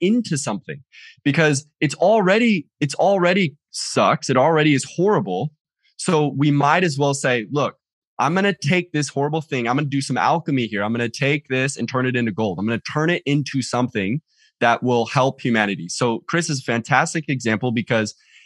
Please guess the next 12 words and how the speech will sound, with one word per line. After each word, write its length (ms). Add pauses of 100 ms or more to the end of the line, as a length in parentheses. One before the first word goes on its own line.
(140)
he's 360
taking 680
this 320 (500)
experience, 1040
this 200 (120)
horrible 380
experience, 500
of 140
course, 500 (440)
but 160
look 540
at, 120